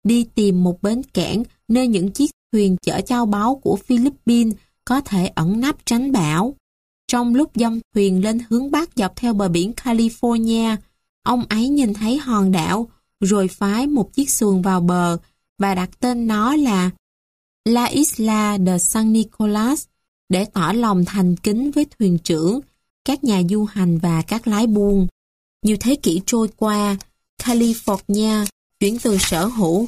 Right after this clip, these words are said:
của Tây Ban Nha sang Mexico. Người Mỹ xuất hiện, nhưng chỉ có những người đi săn theo mùa mới ghé đảo. Những người Anh điên ở đây vẫn bị cô lập.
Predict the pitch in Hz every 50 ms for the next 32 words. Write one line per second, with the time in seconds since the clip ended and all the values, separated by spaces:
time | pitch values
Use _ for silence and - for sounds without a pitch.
0 | - - - 160 - - 220 - 254 240 220 226 226 220 214 214 214 214 214 214
1 | - - 226 220 214 220 254 302 - - - 240 226 - - 226 226 220 220 214
2 | 202 196 - _ _ _ _ _ _ _ _ _ _ - 190 196 185 170 170 170
3 | 185 - - 320 - - - 202 165 156 160 165 165 160 - _ _ _ _ _
4 | _ _ - 196 196 208 208 202 202 190 - _ _ _ - - 180 196 - -
5 | 220 214 220 254 277 269 185 175 220 233 226 202 190 180 220 226 226 226 - -
6 | - 233 233 226 226 226 - 233 233 226 214 202 196 185 175 170 170 196 214 -
7 | 220 220 254 269 226 180 151 151 165 190 220 254 - - _ _ _ _ _ _
8 | _ _ - 196 202 233 247 240 208 196 - - 220 220 226 220 214 202 226 220
9 | 220 202 - 156 165 190 202 202 202 202 196 185 - 170 190 190 165 151 - _
10 | - 214 220 214 190 175 165 160